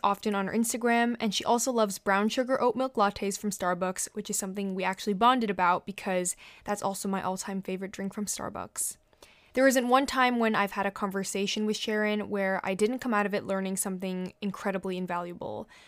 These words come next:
which is why I'm really excited for all of you to listen to the little chit-chat that I had with her recently. So without further ado, here's my conversation with Sharon Kim.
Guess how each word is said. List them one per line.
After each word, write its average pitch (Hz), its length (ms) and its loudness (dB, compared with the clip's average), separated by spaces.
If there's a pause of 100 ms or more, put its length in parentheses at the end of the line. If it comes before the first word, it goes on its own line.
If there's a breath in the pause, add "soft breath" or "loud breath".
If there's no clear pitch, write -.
(140 loud breath)
which 233 100 2
is 220 140 2
why 226 240 4
I'm 220 160 0
really 226 220 4
excited 208 360 0
for - 140 -6
all 202 100 0
of 190 100 -2
you 196 80 -2
to 190 80 -4
listen 190 280 -4
to - 80 -10
the 190 180 -6
little 269 220 4
chit-chat - 580 -2
that 208 80 -2
I 196 80 0
had 185 220 -2
with 185 140 -6
her 185 120 -4
recently. - 580 -8 (600 loud breath)
So - 120 -2
without 233 260 4
further 269 380 2
ado, 190 480 -2
here's 233 400 -4
my 254 140 -4
conversation 214 960 -6
with 214 160 -2
Sharon 180 400 -6
Kim. - 400 -12